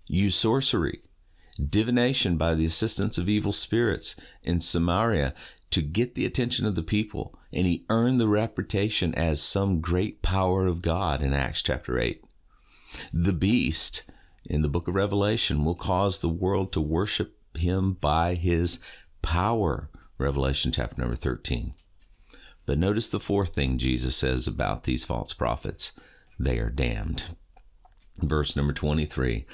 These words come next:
"And then I will profess unto them, 'I never knew you. Depart from me, you workers of iniquity.'" The pro-, false prophets that Jesus warned them about were never saved because Jesus said,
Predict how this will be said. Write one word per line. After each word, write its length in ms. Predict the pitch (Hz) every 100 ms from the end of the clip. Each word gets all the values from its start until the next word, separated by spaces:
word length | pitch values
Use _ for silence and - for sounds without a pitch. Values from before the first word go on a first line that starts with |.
| - - - -
"And 240 | - 67 62
then 380 | 82 90 92 - -
I 160 | 76
will 200 | 78 76
profess 540 | 73 71 - 82 85 -
unto 260 | 82 -
them, 280 | 76 82 80
'I 140 | 64 62
never 720 | 65 69 73 71 73 71 71
knew 260 | 64 69 69
you. 340 | 69 67 69
Depart 560 | 62 - - 60 - -
from 220 | - 62
me, 360 | 60 57 57 - - -
you 200 | - 65
workers 640 | 60 58 - 53 53 - - - -
of 120 | -
iniquity.'" 600 | 58 60 - - - - - - - - -
The 100 | -
pro-, 360 | 82 85 - -
false 300 | 80 - -
prophets 480 | 90 82 - 69
that 180 | - 87
Jesus 400 | - 82 82 78
warned 300 | 76 78 85
them 120 | 87 87
about 420 | 78 80 92 - - - -
were 140 | 69 65
never 340 | 67 87 87
saved 520 | - 57 50 50 - - - -
because 440 | - 82 71 65
Jesus 440 | - 82 78 78 -
said, 320 | 76 78